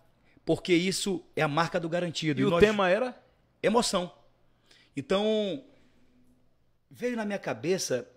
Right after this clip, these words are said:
Speaker 1: essa toada feita pelo Otávio Guedes, Clinge Araújo, em memória, o nosso querido Klinger.
Speaker 2: Grande Klinger.
Speaker 1: E
Speaker 2: Um abraço pro Klinger
Speaker 1: Artêmio,
Speaker 2: Júnior.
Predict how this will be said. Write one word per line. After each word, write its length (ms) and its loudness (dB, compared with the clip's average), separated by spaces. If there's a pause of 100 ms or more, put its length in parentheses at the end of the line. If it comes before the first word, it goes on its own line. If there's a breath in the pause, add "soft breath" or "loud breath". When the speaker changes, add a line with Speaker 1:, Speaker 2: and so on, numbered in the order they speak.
(440)
Speaker 1:
essa 220 -2
toada 580 0
feita 400 -2
pelo 240 0
Otávio 360 -2
Guedes, 640 0 (520)
Clinge 280 -4
Araújo, 640 0 (720)
em 120 0
memória, 520 2
o 40 -4
nosso 220 -4
querido 240 -4
Klinger. 440 0
Speaker 2:
Grande 280 -6
Klinger. 440 -8
Speaker 1:
E 460 4
Speaker 2:
Um 40 6
abraço 260 4
pro 120 2
Klinger 200 2
Speaker 1:
Artêmio, 160 2
Speaker 2:
Júnior. 260 -6